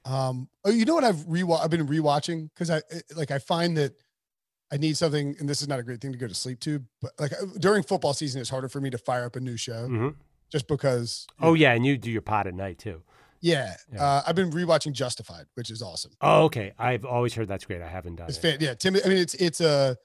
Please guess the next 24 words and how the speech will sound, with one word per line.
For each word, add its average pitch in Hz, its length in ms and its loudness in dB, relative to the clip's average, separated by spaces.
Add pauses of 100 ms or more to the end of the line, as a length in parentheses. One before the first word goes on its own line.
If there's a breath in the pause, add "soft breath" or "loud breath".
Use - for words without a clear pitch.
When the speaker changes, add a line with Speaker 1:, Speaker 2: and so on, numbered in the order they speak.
(420)
Speaker 1:
you 185 60 -6
know, 127 40 -6
it's - 140 -12
Timothy 156 560 -2
Olyphant, 135 460 -2
Walter 135 240 0
Goggins. 120 500 -2
It's 147 80 -4
Speaker 2:
Oh, 143 140 10
Speaker 1:
not 135 260 2 (120)
like, 120 100 -10 (340)
Speaker 2:
I 127 60 0
Speaker 1:
I 127 40 2
Speaker 2:
love 117 140 2
Speaker 1:
mean, 180 80 4
it's, 170 140 2
Speaker 2:
that. - 160 -4
Speaker 1:
it's, - 320 -4
it's 156 160 -6
got 170 260 2
that, 147 320 2 (380)
it's 156 140 -4
like 170 140 4
a, 147 140 2